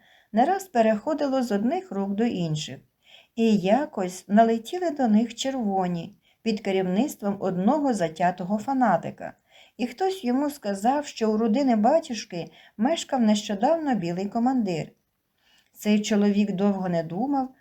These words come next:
наказав витягти всю сім'ю на середину площі, де завжди збори організовували. Батюшка цей був людиною доброю, чуйною, намагався всім допомогти. І поплатився він за своє добро.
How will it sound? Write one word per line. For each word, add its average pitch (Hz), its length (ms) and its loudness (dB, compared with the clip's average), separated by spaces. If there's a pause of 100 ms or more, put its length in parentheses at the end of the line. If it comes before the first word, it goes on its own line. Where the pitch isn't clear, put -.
(140)
наказав 262 540 2
витягти 226 520 -2
всю 220 280 -2
сім'ю 214 400 -2
на 208 120 4
середину 196 520 0
площі, 269 600 -2 (300)
де 233 220 4
завжди 226 460 6
збори 220 440 -2
організовували. 214 1120 2 (440)
Батюшка 320 500 2
цей 262 240 -4
був 262 260 0
людиною 269 440 0
доброю, 214 640 2
чуйною, 202 680 -2 (360)
намагався 208 640 4
всім 185 340 -6
допомогти. 202 800 -6 (420)
І 262 120 2
поплатився 220 840 0
він 285 220 -2
за 196 120 0
своє 175 380 -6
добро. 196 560 -2